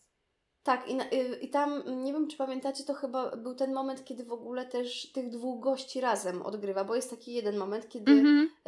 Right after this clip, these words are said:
Speaker 1: tych dwóch gości też odgrywa jakąś scenę i to jest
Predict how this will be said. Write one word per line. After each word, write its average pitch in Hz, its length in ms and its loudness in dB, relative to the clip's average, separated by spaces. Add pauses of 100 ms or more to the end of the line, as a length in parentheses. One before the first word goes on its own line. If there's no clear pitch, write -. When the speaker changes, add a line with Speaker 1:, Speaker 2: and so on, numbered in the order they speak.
(100)
Speaker 1:
tych 247 160 -2
dwóch 240 300 -2
gości 220 520 -2
też 202 160 -6
odgrywa 202 800 -4
jakąś 196 300 -4
scenę 185 500 -6 (320)
i - 120 -8
to 302 120 4
jest - 320 -4